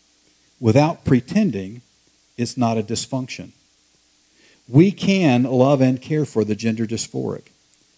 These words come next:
without giving in to their confusion or redefining reality.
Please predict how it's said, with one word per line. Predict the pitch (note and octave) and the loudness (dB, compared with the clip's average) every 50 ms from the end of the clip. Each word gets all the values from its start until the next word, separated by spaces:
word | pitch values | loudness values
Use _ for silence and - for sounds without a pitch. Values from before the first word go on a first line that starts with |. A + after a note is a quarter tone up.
| _ _ _ _ _ _ _ | _ _ _ _ _ _ _
without | C#3+ C3 C3+ C#3 C3+ B2+ A#2 | -2 2 2 2 2 0 -2
giving | F#2 C3 D3+ D#3+ D#3+ E3 D3+ | 2 2 2 4 4 0 0
in | D3+ E3 F3 E3 | 2 0 0 0
to | - D3 | -2 -2
their | A#2 A#2+ A#2+ A#2+ | -2 -2 -4 -4
confusion | - A2+ A2 - - - C3 C#3 C#3+ B2 C#3+ C#3+ C#3+ D3 C#3 - _ | -6 -10 -10 -10 -8 -6 -6 -6 -6 -6 -8 -8 -10 -10 -12 -16 _
or | B2+ A#2 G#2+ | -8 -8 -8
redefining | G2 G#2 A#2+ B2+ B2+ C3 A#2 - - A#2 A2 A2+ A2+ A2+ A2 G#2+ A2 - | -4 -2 -2 -2 0 -2 -4 -4 -6 -6 -6 -4 -4 -4 -6 -8 -10 -12
reality. | A2 G#2+ G#2 G#2 G#2+ A2+ A2 G2+ F#2 F2 F2+ F2+ F#2+ | -12 -12 -10 -10 -10 -10 -12 -14 -16 -16 -18 -20 -20